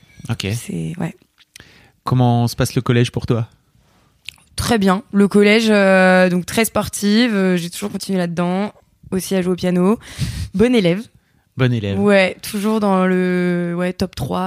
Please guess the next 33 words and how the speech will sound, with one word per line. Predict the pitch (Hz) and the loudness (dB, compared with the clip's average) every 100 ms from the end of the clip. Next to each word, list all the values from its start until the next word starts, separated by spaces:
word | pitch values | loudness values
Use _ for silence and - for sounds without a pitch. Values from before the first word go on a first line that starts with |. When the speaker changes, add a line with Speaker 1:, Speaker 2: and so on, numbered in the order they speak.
| 190 | -4
Speaker 2:
euh, | 175 165 | -6 -6
des | 170 | -4
Speaker 1:
Je | |
Speaker 2:
meilleurs | 175 131 | 0 2
de | |
ma | 131 | 2
Speaker 1:
t'imagine | 131 135 135 | 4 2 2
Speaker 2:
classe. | 123 | 2
Speaker 1:
bien. | 170 165 | -2 -4
Speaker 2:
Euh, | - - - - | -8 -20 -20 -20
j'ai | - 185 190 - - | -6 -2 -2 -4 -8
une | 185 | -8
grosse | 180 185 208 233 | -6 -2 -2 0
matheuse, | 208 196 196 190 _ - | 0 0 -2 -4 _ -10
j'adore | 165 170 196 190 | -10 -2 0 2
les | 190 | 2
maths, | 180 175 - - - | 2 0 -2 -14 -6
donc, | 175 170 | -6 -2
euh, | 170 165 165 165 165 | 0 2 2 2 0
toujours, | 160 - 180 185 180 | -2 -6 -4 0 2
euh, | 165 160 165 | 2 0 -2
complètement | 190 175 180 | -4 -4 -2
passionnée | 180 175 180 170 | -4 0 2 4
des | |
maths, | 165 175 202 - - - - - _ _ - | 4 4 0 -8 -18 -20 -20 -20 _ _ -4
passionnée | 185 - 175 175 | -2 0 2 2
des | 175 | 2
langues, | 165 160 175 165 | 0 0 -2 -4
de | 160 | -6
l'espagnol, | 165 - 170 160 170 | -8 -4 -2 0 0
de | 170 | 0
l'anglais. | 165 160 156 160 170 | -2 0 0 -2 -4
Euh. | 156 | -6